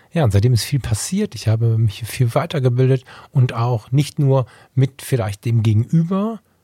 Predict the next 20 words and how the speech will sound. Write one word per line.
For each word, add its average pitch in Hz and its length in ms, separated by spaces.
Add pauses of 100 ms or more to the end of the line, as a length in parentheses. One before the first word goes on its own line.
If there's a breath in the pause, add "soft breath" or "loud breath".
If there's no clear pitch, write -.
(160)
auseinandergesetzt, 139 960
sondern 117 220
auch 123 200
mit 127 120
mir 170 460
und 127 160
ganz 117 220
fachlich - 420
mal 113 140
reingeschaut, 117 640 (440 loud breath)
was 98 380 (560 soft breath)
ist - 220
eigentlich 117 340
Authentizität 123 840
und 110 240
warum 117 500
ist - 400
da 117 240
tatsächlich 139 800 (1080 soft breath)
eine 101 180